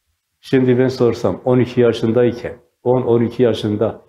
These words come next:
hangimizin anası, babası bizim fikrimizi sordu? "Şu işi yapacağız, onu nasıl yapacağız?" deyip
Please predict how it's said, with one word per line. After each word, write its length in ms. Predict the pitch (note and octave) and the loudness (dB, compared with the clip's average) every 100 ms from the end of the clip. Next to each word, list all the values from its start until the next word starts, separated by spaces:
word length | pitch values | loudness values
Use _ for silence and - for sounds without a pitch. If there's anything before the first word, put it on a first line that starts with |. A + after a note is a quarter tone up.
| _ _ _ | _ _ _
hangimizin 600 | - C3+ E3+ B2 G2 G#2+ | -4 0 2 0 0 -2
anası, 500 | G#2 G#2 G2+ G2 A#2+ | 0 0 0 0 0
babası 500 | G#2 G2+ G2+ - A#2 | 0 0 -2 0 -4
bizim 200 | G2+ G#2+ | -2 -6
fikrimizi 560 | - G#2+ - G#2 G2 G#2 | -4 -4 0 -2 -2 -4
sordu? 640 | - G2+ G2 G#2+ B2 - _ _ _ _ | 0 0 2 0 -2 -6 _ _ _ _
"Şu 160 | - | 0
işi 260 | A#2 G2 A#2 | 2 2 2
yapacağız, 680 | A2 - G2+ G#2+ A2 A2 - | 2 2 -2 2 0 -2 -4
onu 240 | A2 A2+ | 0 2
nasıl 280 | A#2 A#2 G#2 | 2 0 0
yapacağız?" 600 | G#2+ - G#2 G#2 G#2+ G2+ | 0 0 0 0 0 0
deyip 280 | G2+ A#2 D#3 | 0 0 -2